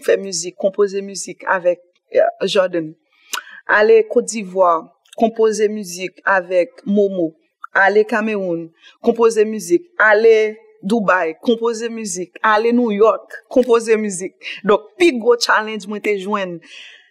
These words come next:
nan albòm sa se nan nivo kreyasyon l e ye pou mwen te travay avèk tout pwodusè sa yo e jwenn yon travay final, yon travay ki pral fè sans.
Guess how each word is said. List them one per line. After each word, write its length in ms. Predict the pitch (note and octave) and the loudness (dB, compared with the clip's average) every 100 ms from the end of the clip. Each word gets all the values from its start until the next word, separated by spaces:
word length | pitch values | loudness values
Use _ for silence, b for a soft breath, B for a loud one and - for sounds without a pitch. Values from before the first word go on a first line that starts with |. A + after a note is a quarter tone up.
| B | B
nan 260 | G3+ A#3 B3+ B3+ | 2 4 4 2
albòm 420 | B3 A3+ G#3 A3 | 2 2 0 -2
sa 140 | A3+ | -4
se 160 | A3 A3 | -4 -4
nan 160 | G#3 G#3 | -4 -6
nivo 320 | G#3 F3 G3+ | -8 -2 -2
kreyasyon 800 | - G#3+ F#3 F#3 - A3 F#3+ F#3+ | 0 0 0 0 -6 -6 -8 -8
l 120 | G3+ | -6
e 160 | F#3+ | -4
ye 80 | G3 | -4
pou 120 | F#3+ | -6
mwen 100 | F#3+ | -10
te 140 | F3+ F#3 _ _ - - _ | -8 -10 _ _ -6 -6 _
travay 340 | - A3 G#3 F#3+ | 0 0 2 -2
avèk 180 | F#3 F3+ _ | -4 -10 _
tout 200 | - F#4+ - | 0 0 2
pwodusè 440 | D4 B3+ B3 A3+ | 0 2 -2 -6
sa 200 | G#3+ G#3 | -4 -2
yo 220 | G3+ A#3 D#4 B B B | 0 -2 -6 B B B
e 360 | - A#3 A#3 C4+ C#4 b b - | 2 4 6 4 2 b b -8
jwenn 480 | D#3+ A3 B3+ C4 B3+ | 2 4 4 4 0
yon 120 | A3 A3 | -4 -4
travay 340 | G#3+ G3 F#3 | -2 0 0
final, 840 | - - C#4+ C4 A3 F3 D#3+ D#3 - | -2 -2 4 6 6 2 0 -2 -4
yon 100 | F#3+ | -4
travay 300 | G3+ G3+ F#3 | -2 2 0
ki 320 | - A3+ A3 A3 b b - | -2 -6 -6 -8 b b -2
pral 180 | G#3+ | 0
fè 160 | G#3 G3 | 2 0
sans. 680 | - - G3 G2+ - - - | 0 -2 -2 -4 -6 -8 -8